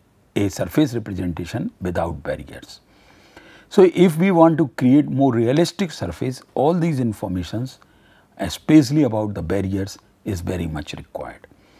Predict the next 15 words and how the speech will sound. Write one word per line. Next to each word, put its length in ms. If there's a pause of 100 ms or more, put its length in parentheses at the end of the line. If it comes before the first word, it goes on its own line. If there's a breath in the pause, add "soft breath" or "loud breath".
(680 soft breath)
Now, 360 (120)
uh, 100
when 220
we 140
say 480
about 340
the 80
power, 500 (280)
what 160
does 140
it 180
mean 280
by 180
power 420
here 400